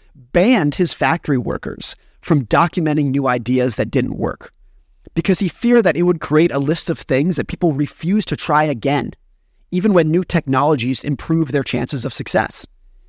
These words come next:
So what was impossible in one era might later end up not only doable, but the key to success. Ford wrote in his biography that, quote,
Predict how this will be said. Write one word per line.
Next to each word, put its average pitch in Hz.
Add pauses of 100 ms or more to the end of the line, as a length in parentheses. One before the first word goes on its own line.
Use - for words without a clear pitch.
(360)
So -
what 254
was 294
impossible -
in 147
one 165
era - (360)
might 165
later 151 (160)
end 160
up 165
not 165
only 160
doable, 135
but 165
the 123
key 226
to 214
success. - (1040)
Ford 156
wrote 139
in 135
his 139
biography 127
that, -
quote, -